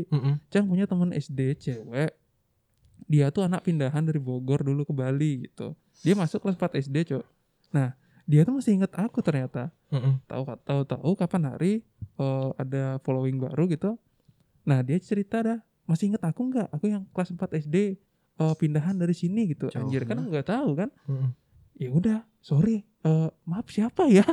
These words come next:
Speaker 2: <laughs> Dengan polosnya.
Speaker 3: Malah kuenya yang lupa.
Speaker 2: Aku lupa, cuy. Karena dulu tuh dia S D kan nggak berkerudung, sekarang udah berkerudung, pangling,
Speaker 3: Hmm.
Speaker 2: cuy, mukanya.
Speaker 1: Mm-mm.
Speaker 2: Nah, akhirnya ngobrol lah gitu loh. Ya, something like,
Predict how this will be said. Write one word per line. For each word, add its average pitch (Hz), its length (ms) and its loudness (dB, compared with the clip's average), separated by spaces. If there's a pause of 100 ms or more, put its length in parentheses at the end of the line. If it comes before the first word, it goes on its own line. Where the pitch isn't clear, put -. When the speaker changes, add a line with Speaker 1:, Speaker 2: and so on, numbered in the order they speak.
(120)
Speaker 2:
<laughs> - 200 -20
Dengan 160 200 4
polosnya. 147 640 4
Speaker 3:
Malah 160 140 6
kuenya 156 360 6
yang 139 80 10
lupa. 117 320 2
Speaker 2:
Aku 156 200 -2
lupa, 233 360 0
cuy. 147 280 0
Karena 208 360 -4 (400)
dulu 254 200 10
tuh 247 120 4
dia 247 280 2
S 151 200 0
D 147 120 0
kan 392 160 -4 (100)
nggak 175 200 0
berkerudung, 156 500 0
sekarang 160 200 -2
udah 226 120 6
berkerudung, 214 400 6
pangling, 240 400 2
Speaker 3:
Hmm. 190 60 -2
Speaker 2:
cuy, 147 140 0
mukanya. 135 440 -4 (100)
Speaker 1:
Mm-mm. 135 380 2 (440)
Speaker 2:
Nah, 127 400 2 (300)
akhirnya 208 500 2 (120)
ngobrol 127 360 0
lah 196 160 2
gitu 185 220 -2
loh. 156 220 2
Ya, 131 260 -4
something 135 380 -6
like, 139 200 -4